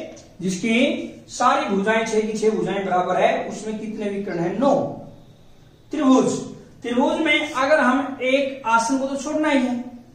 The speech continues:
यहां से मिला हुआ है, यहां से देखिए ये मिला हुआ है, यहां से ये,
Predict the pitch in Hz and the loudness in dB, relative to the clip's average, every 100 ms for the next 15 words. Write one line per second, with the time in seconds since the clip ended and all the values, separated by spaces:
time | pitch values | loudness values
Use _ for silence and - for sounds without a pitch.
0 | 165 170 196 226 220 240 254 240 233 240 | -2 0 2 0 0 2 2 2 0 0
1 | 240 214 220 226 254 247 240 226 226 254 | -4 0 2 2 2 0 0 0 2 0
2 | 254 247 240 226 202 196 202 214 226 | 2 2 2 2 2 0 0 -4 -4